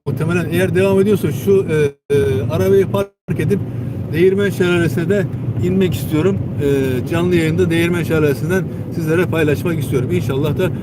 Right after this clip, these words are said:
öyle görünüyor ve devam ederiz. O, e, Değirmen Şelalesi'ne gider,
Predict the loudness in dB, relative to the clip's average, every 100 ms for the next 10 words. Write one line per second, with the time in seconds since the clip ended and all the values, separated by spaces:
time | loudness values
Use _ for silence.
0 | -8 -4 0 0 2 2 2 -2 -4 -6
1 | -6 -6 -4 -2 -2 0 0 -2 -4 -6
2 | -6 -2 -2 0 0 0 -2 -2 -2 0
3 | 0 0 -2 -2 -2 -4 -2 -2